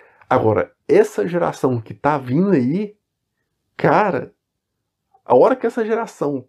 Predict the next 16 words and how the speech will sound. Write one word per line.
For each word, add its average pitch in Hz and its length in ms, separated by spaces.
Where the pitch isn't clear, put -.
pegar, 123 580
é, 117 300
o 135 100
comando 139 1000
do 139 200
sistema, 151 840
cara, 208 380
tá, - 180
tá 147 120
lascado. 160 760
E 156 140
a 180 80
única 320 340
plataforma 190 1000
que 160 100
realmente 220 640